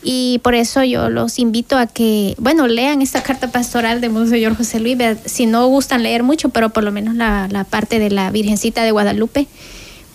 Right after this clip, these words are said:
para que logremos comprender que el mensaje guadalupano va mucho más allá. ¿Por qué? Porque yo creo que la Virgen es la primera que nos enseña cómo vivir el Evangelio. Y ese es el caso de, de, de nuestro Señor, ¿verdad? Que cuando Jesús vino,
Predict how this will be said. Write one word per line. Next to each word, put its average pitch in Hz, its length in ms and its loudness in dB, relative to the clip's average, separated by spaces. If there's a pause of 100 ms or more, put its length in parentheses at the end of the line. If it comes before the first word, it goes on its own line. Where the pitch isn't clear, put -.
(100)
para 240 200 2
que 226 320 -2
logremos 226 440 2
comprender 262 560 2
que 214 460 0 (200)
el 240 160 2
mensaje 247 480 0
guadalupano 226 680 2
va 226 100 2
mucho 220 300 -2
más 202 240 -4
allá. 190 220 -6 (1000)
¿Por 247 180 2
qué? 262 140 0
Porque - 260 -2
yo 240 80 2
creo 240 160 -2
que 254 100 0
la 247 120 2
Virgen 240 320 0
es 233 80 0
la 254 100 2
primera 254 640 0
que 269 120 0
nos 233 140 2
enseña 226 380 0
cómo 226 280 0
vivir 214 380 2 (140)
el 226 160 2
Evangelio. 196 600 -4 (920)
Y 277 200 0
ese 262 400 2
es 247 220 0
el 247 100 0
caso 233 380 0
de, 208 240 2
de, 220 180 0
de 226 140 2
nuestro 214 320 0
Señor, 202 400 2
¿verdad? 214 220 2
Que 220 120 0
cuando 214 240 0
Jesús 214 340 0
vino, 240 380 2